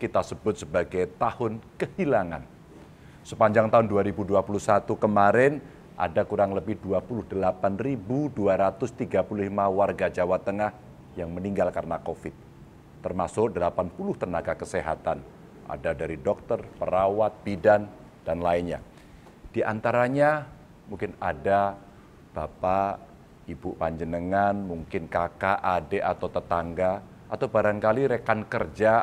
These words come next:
atau teman-teman dekatmu. Saya mengucapkan duka cita dan bela sungkawa yang sedalam-dalamnya. Semoga Allah Subhanahu wa Ta'ala mengampuni semua dosa-dosanya dan memberi tempat terbaik di sisinya.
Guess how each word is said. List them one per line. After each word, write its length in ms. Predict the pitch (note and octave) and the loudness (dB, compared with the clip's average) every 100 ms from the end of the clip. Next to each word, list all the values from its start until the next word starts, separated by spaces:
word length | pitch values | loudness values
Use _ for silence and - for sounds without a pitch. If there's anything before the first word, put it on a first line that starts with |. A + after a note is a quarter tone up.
| G2+ | 2
atau 160 | G2 | -2
teman-teman 720 | G2 F#2+ F#2+ F#2+ F#2 F#2 G2 E2+ | -4 -2 -4 -2 -4 -4 -4 -4
dekatmu. 560 | - E2+ D#2 D#2 D2+ - - - - - - - | -6 -6 -6 -10 -12 -14 -20 -20 -20 -20 -20 -6
Saya 240 | C3+ D#3 | 0 0
mengucapkan 720 | D#3 D3 C#3+ C#3+ C3 D#3+ D3 | 0 -2 0 0 0 -2 -2
duka 240 | A2 - A2 | -4 -6 -8
cita 560 | - C3 - D3+ D3 D3 - - | -6 -8 -2 0 0 -2 -12 -18
dan 240 | - F2+ E2+ | -8 -8 -4
bela 320 | G#2 G#2+ G#2 | 0 2 2
sungkawa 800 | - B2+ A#2 - C3+ C#3 C#3+ C3+ | -2 -6 -6 2 6 6 4 4
yang 160 | A2+ F#2 | 0 -4
sedalam-dalamnya. 1120 | F#2+ E2 A#2 C3+ D3+ C3 G2 F#2 F2 E2 D2 - - - - - | -10 -6 2 2 2 0 0 2 0 -2 -10 -14 -16 -16 -18 -18
Semoga 640 | - F2+ F2+ E2+ G2+ G#2 A#2 - - - - | -12 -4 -4 4 6 6 2 -10 -16 -12 -6
Allah 160 | F2 | -6
Subhanahu 400 | - - F2 E2+ | -6 -4 -2 0
wa 60 | E2+ | 0
Ta'ala 480 | F#2 F2 F#2 F#2 F#2 F2+ | 0 0 2 2 0 -6
mengampuni 880 | G2 G2+ G2+ G#2+ G2+ E3+ E3 D#3+ C#3+ | -6 0 0 -2 0 2 2 0 -4
semua 320 | A#2+ A2 G#2+ | -4 0 0
dosa-dosanya 960 | F#2+ F2+ F#2+ F2+ E2+ F#2 F2 G#2+ A2+ A#2 - - - | 0 -2 -2 -2 -2 -2 0 2 2 0 -6 -16 -10
dan 160 | F#2 F2 | -4 -2
memberi 400 | F#2+ F#2 F2+ F2+ - D#3 | -2 -4 -6 -8 -2 -2
tempat 400 | C3+ - G#2+ - | -2 -4 -4 -2
terbaik 480 | G#2 - E2+ E2+ D#2+ | -6 -4 -2 -2 -2
di 80 | F2+ | -8
sisinya. 560 | - - F#2 D#2+ D2 | -10 -10 -8 -8 -10